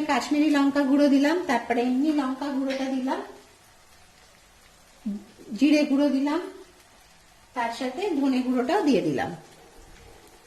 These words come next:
এবারে আমি মশলাটা খুব ভালো করে কষবো। একটু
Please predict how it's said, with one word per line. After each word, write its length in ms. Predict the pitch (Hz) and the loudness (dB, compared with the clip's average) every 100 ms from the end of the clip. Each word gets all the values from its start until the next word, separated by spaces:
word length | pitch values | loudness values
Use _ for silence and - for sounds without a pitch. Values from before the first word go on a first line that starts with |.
| - - - - - | -20 -20 -20 -10 -4
এবারে 240 | 262 269 330 | 0 0 2
আমি 140 | 294 349 381 | 2 4 4
মশলাটা 440 | 269 - 302 302 370 - | 4 0 -2 0 0 4
খুব 140 | 381 254 | 4 4
ভালো 180 | 262 269 269 | 2 0 0
করে 160 | 302 381 381 | 0 0 2
কষবো। 420 | 285 - - 170 - - - - - - - - - - - - - - - - - - - - - - - - - - - - - - - - - - - - - - 311 | 0 0 -4 -6 -6 -10 -20 -20 -16 -16 -18 -20 -20 -20 -20 -20 -20 -18 -20 -20 -18 -18 -18 -20 -20 -20 -20 -20 -20 -20 -20 -20 -20 -20 -20 -20 -20 -20 -20 -16 -14 -2 -2
একটু 240 | 302 - | 0 2